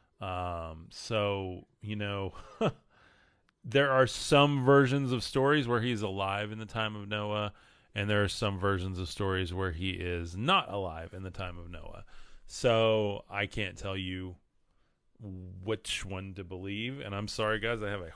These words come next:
horrible headache today, and, uh, this is gonna take a lot to get through. I've got a migraine,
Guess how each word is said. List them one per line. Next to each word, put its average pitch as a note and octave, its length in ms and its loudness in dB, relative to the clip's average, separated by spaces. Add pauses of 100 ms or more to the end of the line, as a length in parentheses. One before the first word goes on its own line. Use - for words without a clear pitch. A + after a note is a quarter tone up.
(140)
horrible C3 380 -2
headache A2+ 320 -4
today, B2 520 -8
and, G2 560 -12 (920)
uh, A2 300 -2
this G#2 180 -10
is G#2+ 100 -12
gonna G#2 300 -8
take A#2+ 240 -10
a G#2+ 60 -8
lot A2 260 -4
to A#2+ 80 -12
get A#2+ 240 -10
through. C#3+ 260 -6
I've G#2 140 -8
got A2 160 -8
a G2+ 40 -6
migraine, B2 840 -8